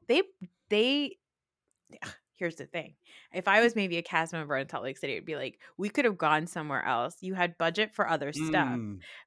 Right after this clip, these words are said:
Speaker 1: but instead you spent it on the reunion stage."
Speaker 2: That's true. 'Cause, yeah, this costs a pretty penny.
Speaker 1: Yeah. It's a
Speaker 2: Monica
Speaker 1: lot.
Speaker 2: coulda got a new garage with this
Speaker 1: <laughs>
Speaker 2: money.
Speaker 1: Can we get into that? Okay. We start the reunion with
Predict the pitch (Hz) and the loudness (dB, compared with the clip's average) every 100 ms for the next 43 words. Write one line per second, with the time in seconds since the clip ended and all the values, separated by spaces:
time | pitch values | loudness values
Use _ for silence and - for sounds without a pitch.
0 | - 196 185 190 - - 214 196 170 160 | 2 4 2 -2 -4 4 8 8 8 4
1 | 170 196 - 175 180 180 160 156 170 156 | -2 -4 0 0 0 -2 0 0 0 -4
2 | 160 156 160 180 202 226 220 - 254 262 | -4 -4 -2 2 2 2 0 0 2 2
3 | 254 233 - - 110 - - - 82 73 | 0 -4 -8 -4 -4 -6 -14 -12 -12 -14
4 | - 170 - - 123 170 131 160 - 320 | -6 -6 -6 -10 -4 0 0 -2 -2 -2
5 | 370 - - 123 131 127 117 95 - _ | -2 -6 -8 -8 -6 -6 -6 -8 -16 _
6 | _ _ _ 202 - 320 - 285 - - | _ _ _ -18 -14 -10 -6 -4 -6 -10
7 | _ _ _ - 180 185 - 247 185 214 | _ _ _ 4 6 6 4 2 2 4
8 | 208 190 180 180 160 156 175 226 113 104 | 6 6 6 4 6 6 8 8 4 2
9 | 110 110 101 113 110 - 147 127 101 92 | -2 -2 2 2 0 -4 -6 -4 -4 -6
10 | - - - - 311 960 1047 - 220 202 | -10 6 8 12 12 10 6 6 6 6
11 | 190 190 175 170 160 139 151 - - - | 6 8 8 8 4 4 4 4 -2 -2
12 | 381 240 226 156 - - - - - 285 | 2 6 6 4 0 -20 -20 -14 2 4
13 | 330 339 392 415 415 262 226 226 220 214 | 8 8 8 6 2 2 2 4 4 2
14 | 208 202 208 | 0 0 0